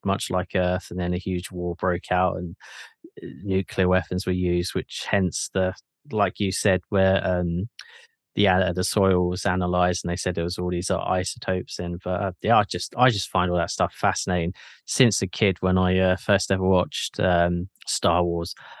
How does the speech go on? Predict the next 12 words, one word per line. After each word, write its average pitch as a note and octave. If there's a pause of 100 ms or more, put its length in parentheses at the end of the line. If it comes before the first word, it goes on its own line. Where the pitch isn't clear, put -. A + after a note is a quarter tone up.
(140)
I F#2+
was E2+
hooked - (360)
in F2
a-, -
anything F#2+
space -
related. E2+
I F2+
just -
wanted F#2
to, F2